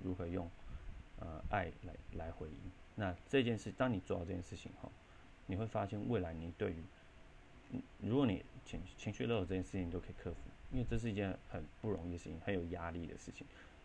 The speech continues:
如果你这件事情可以克服的话，你会发现未来你在各式各样的人际关系上后，你都会处理得非常的有余力，因为你都已经学会不要心动，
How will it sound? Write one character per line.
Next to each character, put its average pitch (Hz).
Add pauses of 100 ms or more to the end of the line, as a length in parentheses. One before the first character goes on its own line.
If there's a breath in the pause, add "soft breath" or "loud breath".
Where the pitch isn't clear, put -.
如 113
果 95
你 104
这 -
件 92
事 92
情 87
可 -
以 92
克 -
服 -
的 -
话， 73
你 87
会 101
发 90
现 107
未 113
来 85
你 101
在 90 (380 loud breath)
各 113
式 104
各 110
样 95
的 85
人 85
际 92
关 85
系 85
上 82
后， 82 (160)
你 90
都 92
会 95
处 -
理 85
得 -
非 98
常 92 (100)
的 80 (320)
有 82
余 90
力， 90 (200)
因 107
为 110
你 92
都 90
已 85
经 90
学 -
会 87 (480 loud breath)
不 -
要 87
心 87
动， 78